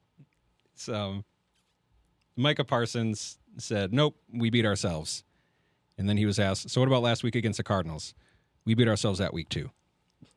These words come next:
<laughs> Which I thought was funny. And then, and then Debo, um, kind of fires back. Um, and, and this all came from, uh,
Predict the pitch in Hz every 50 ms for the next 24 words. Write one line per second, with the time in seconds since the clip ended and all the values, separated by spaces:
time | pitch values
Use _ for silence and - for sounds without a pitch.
0 | _ _ _ - _ - - - - - _ - - - - - - - - -
1 | - - - - - - - - - - - 294 277 247 170 147 165 180 185 185
2 | 190 180 160 151 - 160 139 117 104 - - 185 165 - 175 165 143 - 156 156
3 | 156 160 165 165 165 165 - 160 160 165 175 180 170 147 170 170 151 156 139 135
4 | 127 127 - - _ 147 131 123 120 120 120 - 143 135 131 113 - 135 123 120
5 | 117 104 98 117 110 101 95 - - _ _ _ _ - 113 104 104 101 95 101
6 | - - 151 160 135 165 175 185 - 175 170 170 - - 160 156 151 - 165 147
7 | 143 131 123 120 110 - _ _ _ 123 123 113 110 101 101